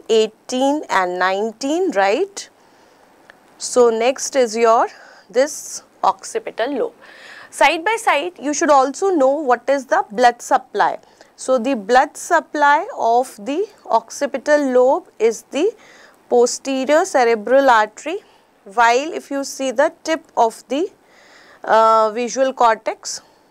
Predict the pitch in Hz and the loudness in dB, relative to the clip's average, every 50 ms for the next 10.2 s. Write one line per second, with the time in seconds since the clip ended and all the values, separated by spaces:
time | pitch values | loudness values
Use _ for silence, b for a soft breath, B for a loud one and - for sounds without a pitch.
0 | b _ - 214 - 233 - - - 339 370 - - 262 262 233 202 208 254 247 | b _ -10 -4 -4 -4 -4 -2 -2 -2 -2 0 0 0 0 0 0 -6 -10 -4
1 | - 254 247 233 233 - - 277 311 - - 254 262 - - 233 - - 240 226 | 0 2 2 2 0 -2 -4 -4 -4 -4 -6 -8 -8 -6 -8 -10 -6 -2 0 2
2 | 233 247 240 214 269 330 349 - 269 247 240 - - 254 254 247 262 285 294 - | 2 2 0 0 -2 -2 -2 -2 -4 -4 -4 -6 -6 -4 -2 0 0 0 0 0
3 | 262 226 233 214 202 233 240 254 - - 190 202 202 196 - - - 294 339 392 | -2 -2 -2 -2 0 0 0 0 0 0 0 2 0 0 -4 -10 -10 -10 -10 -12
4 | _ _ _ _ _ - 240 226 220 226 - _ 254 277 330 311 233 214 214 185 | _ _ _ _ _ -2 -2 -2 -2 -2 -6 _ -12 -10 -8 -8 -6 -6 -6 -4
5 | 214 240 254 349 - - - - 208 190 180 175 170 170 220 294 453 - - 170 | -4 -6 -6 -8 -12 -18 -10 -6 -4 -2 -2 -2 -4 -4 -6 -6 -6 -4 -4 -4
6 | 165 - - - - - - - B B B B B B B B B 262 269 262 | -4 -4 -10 -18 -18 -18 -18 -18 B B B B B B B B B 0 0 0
7 | 226 294 294 - 415 415 359 330 294 294 339 339 349 339 311 - - 254 240 226 | 0 -2 -2 0 0 0 2 0 0 0 -2 -2 -2 -2 0 2 4 4 4 4
8 | 240 - 294 359 453 415 - - - 285 277 277 294 277 208 - 269 285 330 - | 2 -4 -6 -4 -4 -6 -6 -6 -2 2 2 2 2 0 -6 -4 -4 -4 -4 -4
9 | - - - b b b b b b 202 240 240 220 208 196 220 240 247 233 190 | -10 -18 -20 b b b b b b 0 2 2 2 0 -4 -6 -4 -4 -2 0
10 | 247 285 339 | 0 0 0